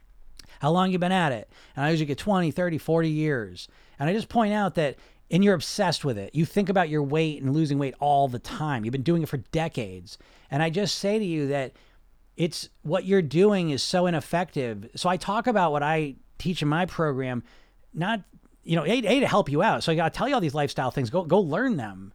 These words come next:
you know? But it's like, the bigger point I wanna make is that you have no clue about any of this stuff. I get here and talk about this. People are like, "Oh my God, it makes so much sense. I never thought of that. Never thought." It's like you've been at this for thirty, forty years and you know as little about how to lose weight now as you did before you started your first diet. That's, again,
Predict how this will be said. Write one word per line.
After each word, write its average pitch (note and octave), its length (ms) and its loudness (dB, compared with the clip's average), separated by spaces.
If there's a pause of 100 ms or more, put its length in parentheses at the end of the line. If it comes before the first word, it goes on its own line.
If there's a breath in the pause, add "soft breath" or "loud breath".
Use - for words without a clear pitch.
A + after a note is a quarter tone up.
you C3+ 140 -4
know? D3 300 -4 (340 soft breath)
But E3 160 0
it's E3+ 180 -6
like, F3 340 -4 (300)
the D#3 160 -6
bigger B3+ 260 0
point A#3 200 2
I - 20 2
wanna F3 140 2
make F3+ 280 0
is C#3 120 0
that D#3 140 -4
you E3 80 0
have F3 120 -2
no A3 340 2
clue - 300 -2
about A3+ 180 4
any C#3+ 100 2
of B2+ 40 -4
this A#2 140 -6
stuff. - 420 -8
I D#3 80 0
get A3 140 0
here A#3+ 100 2
and G3 80 0
talk G3 260 -2
about G3 120 0
this. C#3 80 -2
People F3+ 80 -2
are D#3+ 60 0
like, C#3+ 80 -4
"Oh A#3 60 -2
my A#3+ 100 -2
God, A#3+ 100 -2
it A3+ 40 0
makes A3 140 -2
so A3 80 -2
much F3+ 140 -2
sense. A#3 180 -4 (160 loud breath)
I A#2+ 60 -4
never D3+ 160 2
thought A#3+ 180 4
of A#3 80 0
that. D3+ 240 -2 (180 loud breath)
Never D3+ 140 0
thought." F#3+ 160 -2 (220 loud breath)
It's F#3 160 2
like A3+ 100 2
you've F#3+ 80 0
been G3+ 80 2
at C4 160 2
this B3 140 -4
for G3+ 80 -2
thirty, G3+ 280 2
forty G3 220 0
years F#3 160 2
and D#3+ 160 2
you E3+ 80 2
know D#3+ 220 2 (100)
as D3+ 140 0
little B3 240 0
about F#3 240 -2
how F3 100 0
to E3+ 60 2
lose E3 240 2
weight D#3 180 0
now D3 220 -4
as C3 100 -4
you B2+ 80 -2
did C#3 140 -2
before C#3 220 -2
you C3 40 2
started C3+ 240 -2
your A2+ 80 -6
first C3 260 -6
diet. A2+ 400 -6 (340 soft breath)
That's, - 180 -2
again, F3+ 340 0